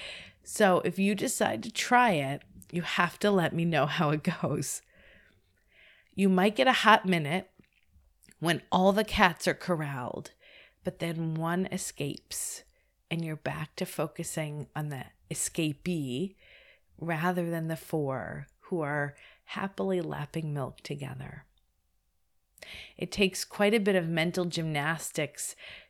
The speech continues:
to tear your gaze away from the stray cat and rest your attention on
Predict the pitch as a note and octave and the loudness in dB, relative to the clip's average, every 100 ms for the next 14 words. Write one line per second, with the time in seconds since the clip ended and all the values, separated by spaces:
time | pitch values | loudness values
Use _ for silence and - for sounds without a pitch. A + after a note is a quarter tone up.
0 | _ E3+ - - F3 E3+ F3 F3+ E3 D#3 | _ -8 -6 -8 -2 0 2 2 0 -2
1 | D#3 D3+ D3+ C#3 D#3 D3 D3 D3 D3 C#3+ | -4 -2 -4 -4 -4 -2 -2 -2 -2 -4
2 | D#3 D3 C#3 - C#3+ C#3 - C#3+ - - | -6 -4 -6 -4 -4 -4 -8 -8 -10 -14
3 | _ D3+ D3 C#3 C#3+ - D3+ D3 C#3+ - | _ -6 -4 -4 -6 -6 -4 -4 -4 -6
4 | C3+ - D3 C#3+ - C#3+ C#3 C#3 C3+ | -6 -6 -8 -8 -8 -6 -6 -6 -8